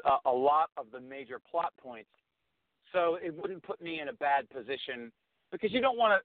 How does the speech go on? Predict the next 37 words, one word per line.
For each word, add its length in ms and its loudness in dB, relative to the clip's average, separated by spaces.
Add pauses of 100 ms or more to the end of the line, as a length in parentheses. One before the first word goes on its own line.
have, 300 0
you 120 -4
don't 120 -4
wanna 140 -6 (120)
feel 240 -2
like, 220 2 (420)
or 160 2
have 280 2
people 300 -6 (100)
feel 220 0
like 260 2
you're 160 -6 (120)
conflicted 540 -2 (240)
where, 280 6
where 180 4
their, 260 6 (260)
you 100 -8
know, 180 -6
roles 240 6 (320)
could 80 -18
be 60 -8
concerned. 360 -6 (720)
But 160 2
then 100 2
there 100 2
was 120 0
also 300 2
the 100 -10
dynamic 460 -8 (680)
of 200 2 (100)
producing 720 -4 (400)
because 260 -2
I, 120 6 (140)
I 60 2
came, 420 -8
I 120 -2
came 340 -8